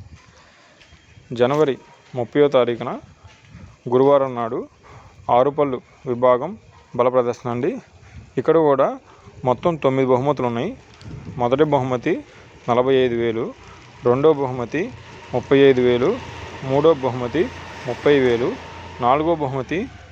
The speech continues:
ఇరవై ఐదు వేలు, ఐదో బహుమతి ఇరవై వేలు, ఆరో బహుమతి పద్దెనిమిది వేలు, ఏడో బహుమతి పదిహేను వేలు, ఎనిమిదో బహుమతి పది వేలు, తొమ్మిదో బహుమతి తొమ్మిది వేలు అండి. ఆరు పళ్ళ విభాగానికి కూడా తొమ్మిది బహుమతులు అండి.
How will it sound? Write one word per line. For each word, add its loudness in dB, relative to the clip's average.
ఇరవై 4
ఐదు 0
వేలు, -2
ఐదో 4
బహుమతి -2
ఇరవై 4
వేలు, 0
ఆరో 2
బహుమతి -6
పద్దెనిమిది 0
వేలు, 0
ఏడో 6
బహుమతి -2
పదిహేను 0
వేలు, 0
ఎనిమిదో 2
బహుమతి -4
పది 4
వేలు, 0
తొమ్మిదో 4
బహుమతి -4
తొమ్మిది 2
వేలు 2
అండి. -8
ఆరు 4
పళ్ళ 2
విభాగానికి 0
కూడా -4
తొమ్మిది -2
బహుమతులు -2
అండి. -8